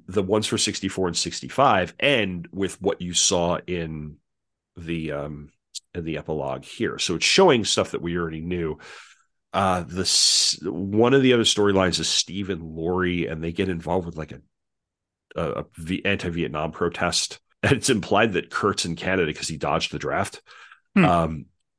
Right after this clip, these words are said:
Speaker 1: which makes sense. <laughs> This guy, like, I could totally see Richard Dreyfuss's character dodging the draft. Um, especially 'cause when they say go back east, it's more than likely they're going to an Ivy League.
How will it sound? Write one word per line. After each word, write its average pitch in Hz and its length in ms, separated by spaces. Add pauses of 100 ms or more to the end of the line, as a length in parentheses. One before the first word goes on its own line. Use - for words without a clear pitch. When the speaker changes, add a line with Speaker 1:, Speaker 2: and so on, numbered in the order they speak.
(140)
Speaker 1:
which - 400 (640)
makes 139 320
sense. - 560
<laughs> - 40 (180)
This - 640
guy, - 100
like, 104 220
I 113 80
could 107 160
totally 101 380
see 82 160
Richard 82 240
Dreyfuss's 78 380
character 69 520 (960)
dodging 82 300
the 69 80
draft. 80 320 (680)
Um, 85 500
especially 170 440
'cause 107 340
when 92 200
they 117 140
say 185 240
go 110 180
back 95 280
east, 87 240
it's - 200
more 92 180
than 82 140
likely 73 300
they're 73 120
going 71 300
to 78 140
an 71 100
Ivy 71 280
League. 65 380